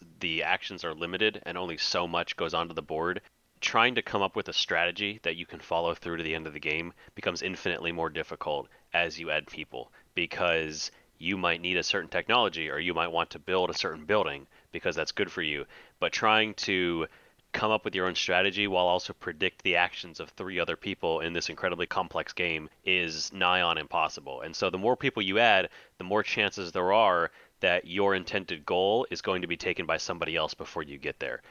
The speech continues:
And so the fewer people you have, if you're just playing with two people, there's a very good chance that the strategy you pick is the strategy that you will be able to fulfill as you go through the entire game. Whereas if you play with four people, you're gonna have to be constantly on your toes. You're gonna have to be moving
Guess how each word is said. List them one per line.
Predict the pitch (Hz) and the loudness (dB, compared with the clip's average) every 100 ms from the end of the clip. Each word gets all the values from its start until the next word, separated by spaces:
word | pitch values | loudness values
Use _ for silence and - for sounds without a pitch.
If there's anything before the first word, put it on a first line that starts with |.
| - - | -20 -4
And | 85 87 82 80 - | 0 2 0 -4 -8
so | - 98 85 | -4 0 0
the | 80 | -2
fewer | - 120 127 | 0 2 2
people | - 123 104 | 0 -2 -2
you | 92 | -2
have, | 87 175 135 | 4 4 4
if | 90 | 2
you're | 120 | -2
just | 117 117 | -2 -2
playing | - 120 | 0 0
with | 104 - | 0 -2
two | - 120 | -2 0
people, | 120 123 92 80 - - | 2 2 0 -2 -4 -8
there's | - 107 | -2 2
a | 104 | 4
very | 110 | 4
good | 104 92 | 2 2
chance | 110 101 - | 2 2 2
that | 85 82 - | 0 0 0
the | |
strategy | - 98 113 139 113 | 0 4 4 4 -2
you | 95 90 | -6 -4
pick | 104 123 - | 0 0 0
is | 95 | -8
the | 90 | -6
strategy | - 95 101 90 87 | -2 0 0 -2 -4
that | 82 | -4
you | 85 80 | -4 -2
will | 95 104 | 2 2
be | 92 | 2
able | 90 92 82 | 2 0 -4
to | - 85 | -8 -10
fulfill | 85 - 104 95 80 | -8 -6 0 0 2
as | 85 82 | 0 0
you | 90 | -4
go | 90 | -6
through | 85 87 | -6 -8
the | 80 | -8
entire | 76 82 78 | -2 0 0
game. | 78 76 65 - - _ | -2 -4 -6 -14 -20 _
Whereas | 98 104 95 92 87 | 2 4 4 2 -2
if | 85 | -6
you | 90 | -8
play | - | -6
with | 78 - | -6 -4
four | 180 220 | 0 2
people, | - 98 - 85 78 _ _ _ _ _ - | 2 -2 0 0 0 _ _ _ _ _ -8
you're | 101 104 | -2 2
gonna | 113 | 2
have | 117 113 | 2 0
to | |
be | 95 | -4
constantly | - - 117 107 - - 85 | -6 -2 2 2 0 -8 -6
on | 82 80 | -4 -4
your | 78 | -4
toes. | 90 76 73 | -2 -2 -2
You're | |
gonna | 87 | -4
have | 85 | -4
to | - | -6
be | 78 | -6
moving | 90 85 80 | -4 -4 -4